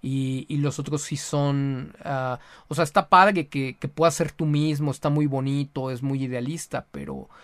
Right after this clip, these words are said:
los grandes campeones entienden que no puedes desperdiciar absolutamente ninguna oportunidad, ni dentro y fuera de la pista. Siempre tienes que estar jalando agua a, a, hacia tu molino, ¿no? Entonces, hoy se pudo hacer lo mismo, pero entendiendo,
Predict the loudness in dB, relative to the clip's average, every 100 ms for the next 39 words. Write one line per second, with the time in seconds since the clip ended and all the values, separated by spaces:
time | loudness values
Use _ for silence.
0 | -20 -20 _ -2 0 0 0 -2 -4 -4
1 | -2 -6 -4 -8 -4 -2 0 0 -2 -4
2 | -6 -2 -2 -4 -2 2 2 2 -2 -8
3 | -8 -8 -8 -4 -4 -4 -6 -8 -6 -6
4 | -4 -6 -6 -6 -6 -4 -4 -6 -8 -10
5 | -10 -8 -6 -6 -8 -16 -20 _ 0 0
6 | 2 0 -2 -4 -4 -2 -2 -2 -4 -6
7 | -6 -6 -10 -16 -10 -4 -4 -4 -6 -6
8 | -6 -8 -16 -6 -6 -6 -14 _ -4 -2
9 | -2 -2 -4 -2 -2 -2 -4 -6 -8 -10
10 | _ -10 -10 -10 -12 -12 -12 -10 -10 -6
11 | -6 -6 -10 -12 -10 -8 -10 -8 -10 -10
12 | -16 -20 -12 0 0 0 -2 2 2 2
13 | 0 2 0 -2 -4 -4 -4 -2 -4 -4
14 | -2 0 0 2 2 2